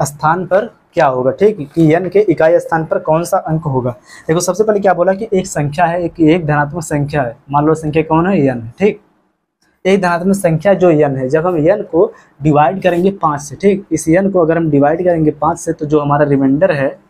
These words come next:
यहाँ पर क्या बोल रहा है कि जो remainder है वह क्या बचता है, तीन, ठीक। यहाँ पर remainder क्या आपको मिलता है, तीन। ध्यान से देखो, अगर आप किसी भी संख्या को जब आप पाँच से divide करेंगे, ठीक, कोई भी number हो, अगर आप उसको पाँच से जब divide करेंगे,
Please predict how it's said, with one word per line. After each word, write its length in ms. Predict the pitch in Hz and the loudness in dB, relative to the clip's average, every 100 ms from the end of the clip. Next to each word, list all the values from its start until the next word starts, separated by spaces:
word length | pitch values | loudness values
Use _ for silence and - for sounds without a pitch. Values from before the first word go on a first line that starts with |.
| _ _ - | _ _ -8
यहाँ 120 | 151 | -4
पर 100 | 156 156 | -2 -2
क्या 180 | 175 | -2
बोल 180 | 175 151 | 0 0
रहा 100 | 139 143 | 0 -2
है 60 | |
कि 120 | 147 | -2
जो 140 | 156 160 | 2 2
remainder 460 | 151 143 147 190 | 2 2 2 2
है 260 | 160 156 214 _ _ 156 | 2 0 -2 _ _ -4
वह 100 | 160 | -2
क्या 180 | 175 | 0
बचता 300 | 175 175 - 190 | -2 -2 -2 -2
है, 80 | |
तीन, 360 | 214 - 139 117 _ _ 196 | -4 -4 -4 -4 _ _ -2
ठीक। 240 | 202 196 156 | -2 -2 -2
यहाँ 120 | 160 | 0
पर 100 | 160 | 2
remainder 320 | 156 156 170 | 2 2 0
क्या 160 | 175 175 | 0 0
आपको 160 | 175 | 0
मिलता 300 | 175 170 180 | -2 0 -2
है, 180 | 170 214 240 _ _ | -2 -2 -6 _ _
तीन। 260 | 139 123 120 _ _ _ - - _ _ _ _ - - | -2 -2 -4 _ _ _ -20 -20 _ _ _ _ -20 -4
ध्यान 180 | 165 170 | -2 -2
से 120 | 135 | -4
देखो, 200 | 131 127 - _ - - 170 | -6 -8 -14 _ -20 -8 -2
अगर 220 | 185 208 | 0 0
आप 120 | 208 | 0
किसी 200 | 190 190 | -2 0
भी 100 | 208 | 0
संख्या 320 | 196 165 160 | 2 2 2
को 60 | 170 | 2
जब 180 | 170 170 | 2 0
आप 100 | 170 | 0
पाँच 180 | 165 170 | -4 -4
से 60 | 170 | -4
divide 380 | 143 139 180 - | 0 2 0 0
करेंगे, 400 | 156 139 135 160 - - | -2 0 0 -2 -2 -6
ठीक, 160 | 180 | -2
कोई 140 | 185 202 | 2 2
भी 100 | 180 | 2
number 260 | 143 135 | 0 2
हो, 80 | 147 | 4
अगर 160 | 151 170 | 4 2
आप 100 | 165 | -2
उसको 180 | - 170 | -8 -2
पाँच 220 | 160 160 | -2 0
से 80 | 165 | -2
जब 100 | 147 | 0
divide 300 | 139 151 175 | 2 2 2
करेंगे, 360 | 156 135 147 | -2 0 0